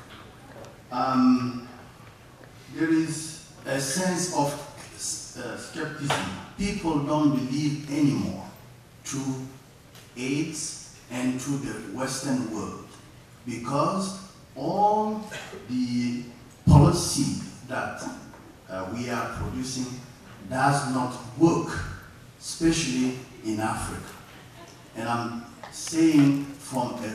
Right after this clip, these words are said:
real and concrete case. The case I want to talk about is about the failure of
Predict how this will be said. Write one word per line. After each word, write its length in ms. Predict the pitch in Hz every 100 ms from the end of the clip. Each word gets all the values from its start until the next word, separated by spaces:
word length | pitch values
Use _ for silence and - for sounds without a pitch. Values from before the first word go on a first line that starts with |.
| 143
real 480 | 160 151 147 - 120
and 240 | 120 120
concrete 540 | 123 127 - 160 143 - - - -
case. 760 | - 165 - - - - - - - - - - -
The 180 | 123 127
case 340 | 208 269 196
I 140 | 190 190
want 160 | 175 160
to 180 | 151 135
talk 220 | 143 123 104
about 320 | 107 - - - - - -
is 560 | 180 190 190 - -
about 480 | - 127 - - - - - 113
the 80 |
failure 720 | 110 - 180 180 165 - 92 - - - - - - - -
of 540 | 113 117 120 120 -